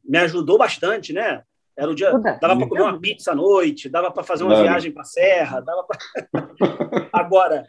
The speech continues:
Speaker 1: não lembro de ter feito o garçom onde Mesquita está.
Speaker 3: Ô, Marcos, sua primeira co-, é, muita comédia já no seu currículo, mas acho que é a primeira comédia romântica, né?
Speaker 1: É a primeira comédia romântica, é, essa que é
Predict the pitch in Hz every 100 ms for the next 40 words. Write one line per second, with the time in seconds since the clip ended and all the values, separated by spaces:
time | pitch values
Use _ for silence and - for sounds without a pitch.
0 | - - 190 285 294 202 233 254 - 226
1 | 185 220 214 180 175 - - - - 190
2 | 247 240 156 - 202 254 311 - 202 -
3 | - - 311 - 190 - - - 156 -
4 | _ 113 113 127 156 151 - 143 147 151
5 | 190 214 131 147 135 139 214 208 - 151
6 | 120 131 156 131 127 135 139 131 131 139
7 | 165 170 180 - - 170 190 208 208 202
8 | 208 208 185 170 160 - 117 147 - -
9 | 262 269 269 262 277 277 233 220 220 220
10 | 233 196 151 - 147 180 185 131 - 160
11 | 185 - 190 - 190 160 - 151